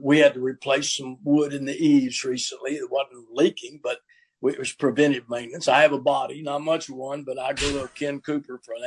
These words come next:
annual physical every year, because much of what goes wrong with my car, my house, my body does so because of one word, neglect. And if,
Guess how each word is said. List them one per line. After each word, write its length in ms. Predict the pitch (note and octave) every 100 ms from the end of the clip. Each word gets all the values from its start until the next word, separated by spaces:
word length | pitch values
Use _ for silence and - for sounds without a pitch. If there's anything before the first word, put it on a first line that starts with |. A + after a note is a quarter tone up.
| -
annual 220 | C#3+ C3 -
physical 400 | C#3+ - - C#3 C3
every 220 | - -
year, 80 | - -
because 760 | C3+ - F#3+ G#3 C3 A#2+ - - _ _ _ _ _ _ -
much 420 | C#3 F#3+ B3+ -
of 160 | F#3 F3
what 200 | F3 D#3
goes 280 | D#3 C#3+
wrong 380 | C3+ D3+ C#3+ C3
with 100 | B2
my 200 | A#2+ A2+ A2
car, 380 | - E3+ E3+ E3+
my 200 | C#3 G#2
house, 380 | A2 C#3+ C3+ -
my 140 | A2 A2
body 360 | A#2+ A#2+ A2+ A2
does 240 | C3 C3 -
so 160 | C#3 C3+
because 280 | A#2 A2 -
of 80 | G2+ _ A#2
one 240 | C#3 C3 B2
word, 400 | A#2+ - - _ _ _ _ -
neglect. 760 | G#2+ G2+ A2 G#2 F#2+ - - _ _ _ - _ _
And 180 | C#3+ B2+
if, 240 | B2 -